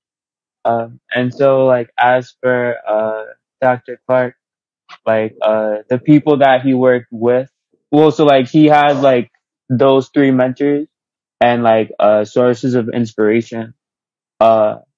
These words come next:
and, um, uh, alongside that, like, he worked, like, he was, like, very close friends with Malcolm X, and they, like, exchanged dialogue, like,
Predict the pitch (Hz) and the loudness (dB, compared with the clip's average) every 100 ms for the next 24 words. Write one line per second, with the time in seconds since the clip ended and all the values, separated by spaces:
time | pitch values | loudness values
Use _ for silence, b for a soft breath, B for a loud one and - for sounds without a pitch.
0 | _ _ _ _ - 127 127 123 127 - | _ _ _ _ 0 0 2 0 -2 0
1 | 123 120 123 120 117 120 123 127 123 127 | 2 4 4 2 0 0 2 0 -2 0
2 | 120 123 113 117 113 107 104 - 131 127 | 2 0 0 -2 0 0 -2 -2 0 2
3 | 127 123 120 123 120 - 117 113 101 127 | 2 2 2 0 0 -2 -2 -2 -4 -2
4 | 151 160 160 143 135 120 131 135 127 135 | 2 4 4 4 2 2 0 0 0 0
5 | 131 _ 131 127 127 123 113 123 120 117 | 0 _ -4 -2 -2 -4 -4 -2 -2 -4
6 | 113 120 - _ _ _ _ _ _ 120 | -2 -2 -4 _ _ _ _ _ _ -2
7 | 120 120 120 123 123 113 113 - 113 113 | 0 2 2 2 4 2 0 -2 -2 -2
8 | - 127 123 113 123 117 117 117 117 113 | -2 0 0 -2 0 2 2 2 2 0
9 | 110 98 98 | 0 -2 -4